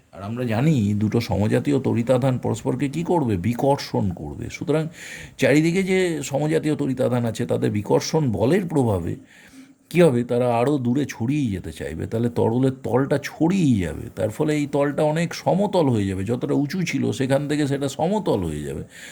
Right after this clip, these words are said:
তার ফলে তার পৃষ্ঠটান কী হবে? কমে যাবে। এই আমাদের যে প্রশ্নগুলো দেওয়া ছিল, আপেক্ষিক গুরুত্ব এবং তোমার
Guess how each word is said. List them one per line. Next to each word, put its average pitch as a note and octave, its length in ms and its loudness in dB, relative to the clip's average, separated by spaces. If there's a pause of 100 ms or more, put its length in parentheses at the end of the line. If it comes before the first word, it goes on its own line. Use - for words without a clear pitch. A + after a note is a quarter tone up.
(160)
তার C3 140 2
ফলে E3+ 180 4
তার D#3+ 160 2
পৃষ্ঠটান F#3 580 -2
কী F#3+ 120 -2
হবে? A#2 220 -2
কমে A3+ 380 -4
যাবে। A#2+ 220 -4 (1300)
এই C#3 260 2
আমাদের A#2 360 0
যে A2 120 0
প্রশ্নগুলো G#2 640 -2
দেওয়া F#2 380 0
ছিল, - 300 -6 (600)
আপেক্ষিক G2+ 540 -6
গুরুত্ব C3+ 600 0 (760)
এবং D#3 480 2 (500)
তোমার G2+ 400 0